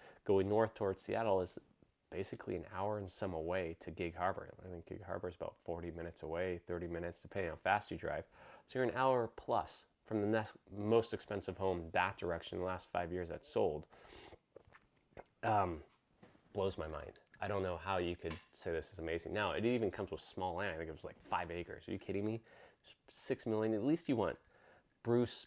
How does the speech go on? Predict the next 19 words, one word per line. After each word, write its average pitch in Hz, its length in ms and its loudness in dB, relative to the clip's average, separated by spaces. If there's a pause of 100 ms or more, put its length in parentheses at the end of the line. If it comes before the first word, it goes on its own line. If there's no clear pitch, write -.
Batman, 101 600 0
Wayne, 101 340 4
where 87 100 -2
you 92 60 -2
have 92 160 -2 (320)
a - 40 -12
hundred 117 280 2
acres, 98 480 0
no 104 140 4
one 113 160 4
around 95 420 0
you, 95 60 -2
you 90 100 -4
can't - 260 -6
see. - 340 0
And 98 180 0
let's 107 160 -2
be 101 160 -6
honest, 131 400 -4